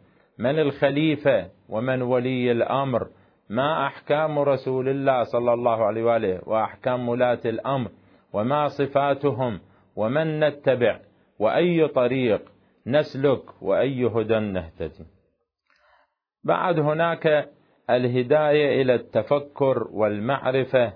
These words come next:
ومعالجة النفس الأمارة بالسوء، ففي الدعاء بعد صلاة الليل: "وفاز والله عبد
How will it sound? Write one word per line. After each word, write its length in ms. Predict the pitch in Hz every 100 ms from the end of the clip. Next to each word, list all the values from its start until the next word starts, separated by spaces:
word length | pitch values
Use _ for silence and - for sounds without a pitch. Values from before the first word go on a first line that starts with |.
| _ _ _ -
ومعالجة 960 | 101 101 95 104 123 123 120 113 107 -
النفس 520 | 104 101 127 - -
الأمارة 840 | 120 - 104 101 104 117 117 110
بالسوء، 640 | 98 95 - 117 131 123 - - _ _ _ _
ففي 200 | 113 107
الدعاء 580 | 110 98 107 101 131 117
بعد 320 | 110 107 107
صلاة 480 | 104 104 101 110 101 98
الليل: 560 | 90 98 123 131 110 - _ _ _ _ _ _ _ _ _ _ _ _ -
"وفاز 580 | 101 104 135 139 127 110
والله 720 | 113 113 107 107 117 113 101
عبد 720 | 98 87 123 120 127 139 135